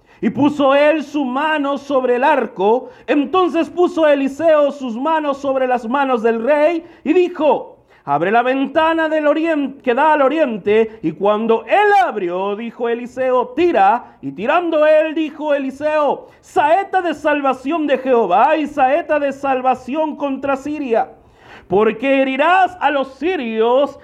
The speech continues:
y a Afec hasta consumirlos". Y le volvió a decir: "Toma las saetas". Y luego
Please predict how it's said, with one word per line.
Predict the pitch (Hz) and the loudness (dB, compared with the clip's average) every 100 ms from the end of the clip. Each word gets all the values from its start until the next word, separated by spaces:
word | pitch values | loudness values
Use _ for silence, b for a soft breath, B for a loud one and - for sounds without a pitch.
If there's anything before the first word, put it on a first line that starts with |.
| B | B
y | 180 240 | -6 0
a | 254 | 0
Afec | 254 - 349 349 - _ | 0 -2 -2 -2 -8 _
hasta | 202 240 233 - - 233 226 - - _ _ | -2 0 0 -4 -10 -2 -2 -2 -14 _ _
consumirlos". | - 269 233 - 240 254 240 240 170 147 - _ _ _ _ _ _ _ _ b b 143 | -4 -2 -2 -4 -2 0 2 2 0 -2 -16 _ _ _ _ _ _ _ _ b b 0
Y | |
le | 180 | 2
volvió | 214 247 277 349 | 4 2 2 2
a | |
decir: | 320 294 240 262 277 277 | 2 -4 -6 -6 -6 -4
"Toma | 330 359 339 | -4 -2 -2
las | 302 | -2
saetas". | - 262 311 285 - 190 226 247 - | 0 2 2 0 0 2 2 -2 -8
Y | 262 | -6
luego | 254 359 302 214 226 240 - | 0 0 2 2 0 0 -8